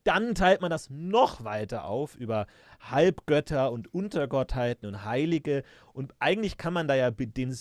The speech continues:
Regler beliebig hoch und runter ziehen, wie allgemein oder wie speziell man jetzt Gottheiten haben möchte und sagt, ich bin der Geweihte von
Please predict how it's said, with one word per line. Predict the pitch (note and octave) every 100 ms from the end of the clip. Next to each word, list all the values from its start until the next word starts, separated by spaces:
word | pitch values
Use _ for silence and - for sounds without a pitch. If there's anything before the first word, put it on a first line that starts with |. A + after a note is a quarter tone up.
| -
Regler | A#2 B2 F3 E3
beliebig | B2 A#2+ B2+ F3+ D3+ - C#3
hoch | C#3+
und | C#3
runter | A#2 B2+ D#3+ B2+
ziehen, | A2 - A2 A2+ A#2 - _
wie | - B2+
allgemein | A#2+ D#3+ E3 C#3+ C3+ C#3+ D3
oder | A#2+ A2+
wie | A2
speziell | - A2+ - A#2+ B2 D#3
man | B2+ G#2+
jetzt | A2+ -
Gottheiten | - A#2 - G#2 - F2+
haben | G#2+ B2+ G#2
möchte | F#2+ - A2+ E2
und | G#2
sagt, | G2+ G2+ - - - _ -
ich | -
bin | - A#2+
der | A2+
Geweihte | A#2 G2 B2 C3+ C3
von | - A#2